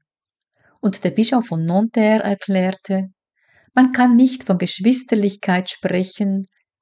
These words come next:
wenn man auf das Leiden mit dem Tod antwortet.“ Kirche Schweiz, katholisches Medienzentrum.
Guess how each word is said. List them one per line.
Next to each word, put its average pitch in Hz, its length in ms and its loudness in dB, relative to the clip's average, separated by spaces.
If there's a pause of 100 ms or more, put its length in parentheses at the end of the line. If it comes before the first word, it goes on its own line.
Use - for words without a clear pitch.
(160)
wenn 196 160 4
man 196 140 4
auf - 220 -4
das 156 200 -8
Leiden 185 800 -2 (340)
mit 196 260 -4
dem 240 200 -2
Tod 214 460 -2
antwortet.“ 143 880 -6 (2500)
Kirche 202 380 0
Schweiz, - 800 -4 (560)
katholisches 208 840 -2
Medienzentrum. 165 1120 -2